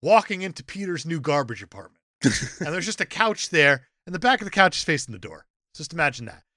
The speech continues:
Speaker 1: The camera zooms in on this couch that's there, and she goes, "Peter, what are you doing?" And Tom Holland pops his head up, and he's shirtless, and he's sweaty. And he goes, "Huh?" But then Andrew Garfield pops up next to him,
Speaker 2: <laughs>
Speaker 1: and he's shirtless, and he's sweaty. He goes,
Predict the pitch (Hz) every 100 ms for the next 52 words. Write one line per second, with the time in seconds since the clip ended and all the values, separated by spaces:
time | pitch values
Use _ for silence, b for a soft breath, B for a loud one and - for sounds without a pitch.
0 | _ _ 117 233 233 208 151 196 156 131
1 | 117 113 135 143 139 - 127 113 110 -
2 | 107 - - _ 135 123 165 170 135 123
3 | - - _ _ _ - 349 - - -
4 | _ 269 330 339 - _ 123 208 330 -
5 | - _ _ _ 185 170 160 - _ -
6 | 220 220 175 180 151 131 165 - 131 123
7 | 98 92 135 180 - 120 92 82 73 -
8 | - 147 156 - - 98 80 - _ _
9 | _ _ 156 156 151 - - _ _ _
10 | 135 196 320 311 _ _ _ - 170 226
11 | 220 226 170 208 233 - 123 - 131 -
12 | - 120 151 185 - 135 131 113 - 190
13 | - 165 233 208 190 123 110 - 151 202
14 | 180 127 127